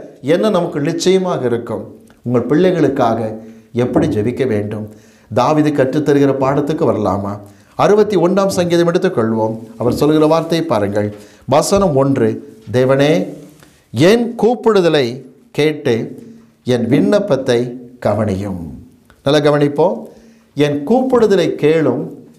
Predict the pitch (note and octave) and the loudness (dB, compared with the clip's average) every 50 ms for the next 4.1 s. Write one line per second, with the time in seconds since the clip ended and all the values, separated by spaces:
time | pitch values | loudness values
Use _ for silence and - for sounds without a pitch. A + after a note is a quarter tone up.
0 | _ _ _ - B2 A#2 A2+ A2+ C#3 E3 F#3 F#3+ F3+ F3+ - F3 F3 F3 D#3+ - | _ _ _ -4 -2 -2 0 0 0 2 2 0 0 0 0 -2 -2 0 -4 0
1 | A#2+ A2 A2 A#2 A2+ A2 G#2 G2+ G#2+ G2+ F#2+ G2 - - - _ _ _ _ _ | 0 2 2 2 0 -2 -4 -4 -6 -8 -10 -12 -16 -20 -20 _ _ _ _ _
2 | _ _ _ _ - - A#3+ C#4 D4+ D4 C#4 B3 A#3 G#3+ A3 G#3+ G3+ F3 E3 E3 | _ _ _ _ -2 0 2 2 2 2 2 2 4 4 4 4 4 2 0 0
3 | D#3 D3 C3+ A#2+ B2 D3 F3 F3 - F#3 D#3+ C#3+ C3 B2 A#2+ B2 B2+ B2 A#2 G2+ | 0 0 0 0 -2 -4 -4 -6 -4 -4 -2 0 0 0 0 0 0 0 0 0
4 | G2 - | -2 -4